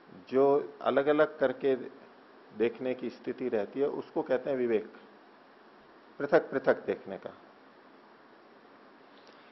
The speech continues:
ये छोड़ने योग्य है, ये उसको स्पष्ट हो गया। ये प्राप्त करने योग्य है, ये उसको स्पष्ट हो गया।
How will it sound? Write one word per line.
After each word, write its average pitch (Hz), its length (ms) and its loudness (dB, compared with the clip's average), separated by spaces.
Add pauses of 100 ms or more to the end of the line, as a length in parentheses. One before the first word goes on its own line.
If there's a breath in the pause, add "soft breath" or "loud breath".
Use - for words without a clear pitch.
(140)
ये 135 280 6
छोड़ने 170 680 4
योग्य 143 380 4
है, 104 300 -4 (340)
ये 127 60 0
उसको 123 320 0
स्पष्ट - 420 -8
हो 95 80 -8
गया। - 220 -16 (1600 loud breath)
ये 135 200 2
प्राप्त - 640 2
करने 165 380 4
योग्य 151 340 4
है, 110 300 0
ये 135 140 2
उसको 139 340 4
स्पष्ट - 400 -10
हो 92 80 -8
गया। - 160 -18